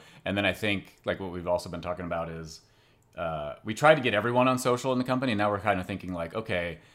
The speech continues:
there's probably, like, eight to ten people, you know, that, like, really want it, that got a good, have a good following,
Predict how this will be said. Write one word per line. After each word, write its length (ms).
there's 120
probably, 220
like, 180
eight 160
to 60
ten 300
people, 600
you 100
know, 160
that, 160
like, 240
really 260
want 380
it, 320
that 140
got 140
a 20
good, 180
have 160
a 40
good 140
following, 680